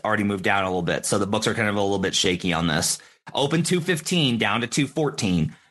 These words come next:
Uh, tickets, seventy-five percent of the tickets are on the, the, the Suns, seventy-one percent of the money. So not a huge differential, but a little bit more money on the Pelicans in this spot.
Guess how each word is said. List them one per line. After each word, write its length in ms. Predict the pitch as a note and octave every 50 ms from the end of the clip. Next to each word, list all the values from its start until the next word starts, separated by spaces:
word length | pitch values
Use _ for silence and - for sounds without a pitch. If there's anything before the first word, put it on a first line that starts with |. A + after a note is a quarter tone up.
| _ _ _ -
Uh, 220 | G#2+ G#2 G2 F#2 - -
tickets, 440 | - - E3+ - E3+ F3+ D#3 -
seventy-five 640 | - - F3+ D#3+ D#3 F3 F3+ E3+ E3+ E3 D#3+ D#3+ D#3
percent 380 | D3+ D3+ - E3 D3 C#3 - A#2+
of 80 | A#2+
the 80 | A#2+ A#2+
tickets 500 | A2+ - - C#3 C3+ C#3+ C#3 C3+ C3+ -
are 200 | - - B2+ B2+
on 220 | B2 B2 B2 B2
the, 280 | A#2+ A#2 A#2 A2+ G#2+ -
the, 300 | - A2+ A2+ G#2+ G#2 - - _ -
the 160 | A2+ A2+ A2
Suns, 520 | A2 - C3 B2 B2 B2 B2 B2 - - -
seventy-one 600 | - - C3 B2+ C3+ C#3+ C#3+ C#3 C3+ C3 B2+ B2
percent 340 | - C3 B2 C3+ A#2+ - -
of 80 | G#2
the 80 | A2 G#2
money. 560 | A2 A#2 A#2+ A#2 A2 F#2+ D#2+ E2 F#2 A2 - _ _ _ _ _ _ _ -
So 320 | - - A2 A2 G#2 G2+
not 180 | A2+ B2 B2 B2
a 40 |
huge 200 | A#2 C3+ C#3 C3+
differential, 460 | C3 C#3+ C3+ - C3 C#3 C3+ C3+ B2 G#2+
but 120 | A2+ A2+
a 40 | G#2+
little 200 | G#2+ G#2+ A2 A#2+
bit 120 | A#2+ C3 B2+
more 140 | C3+ C3+
money 280 | C3 C3+ C3 B2 A#2+ A#2
on 540 | - G#2+ A2+ A2+ A2+ A2 A2 A2 G#2+ - - _ - -
the 100 | A2+ A2
Pelicans 460 | - - A#2+ A2 G2+ - G2 F2+ F#2
in 80 | F#2 F2
this 120 | E2 - -
spot. 380 | - - E2 E2 D#2+ D2+ -